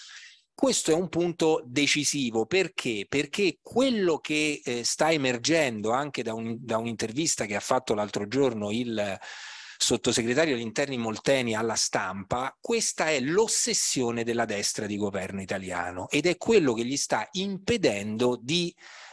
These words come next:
eh, davvero, eh, voltare pagina sulle politiche sull'immigrazione. Cioè loro non concepiscono che qualcuno che è arrivato da irregolare nel nostro paese possa regolarizzarsi. Questo è il punto.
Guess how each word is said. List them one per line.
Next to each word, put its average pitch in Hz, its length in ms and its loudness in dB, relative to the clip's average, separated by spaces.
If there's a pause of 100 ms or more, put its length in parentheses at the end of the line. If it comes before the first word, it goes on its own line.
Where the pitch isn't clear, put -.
eh, 113 240 -2
davvero, 135 840 0
eh, 104 720 -4 (280)
voltare 127 460 0
pagina 127 480 4
sulle 107 240 -4
politiche 101 420 -4
sull'immigrazione. 98 800 -6
Cioè 131 260 -2
loro 131 340 2
non 208 240 0
concepiscono 113 1000 -4 (260)
che 131 340 0 (240)
qualcuno 147 640 2
che 120 120 -2
è 127 40 2
arrivato 127 800 0 (280)
da 165 220 4
irregolare 143 680 2
nel 131 180 -4
nostro 185 340 0
paese 135 640 0
possa 226 480 2
regolarizzarsi. 113 1040 -2 (1000)
Questo 180 400 4
è 135 40 6
il 120 180 0
punto. 90 560 -10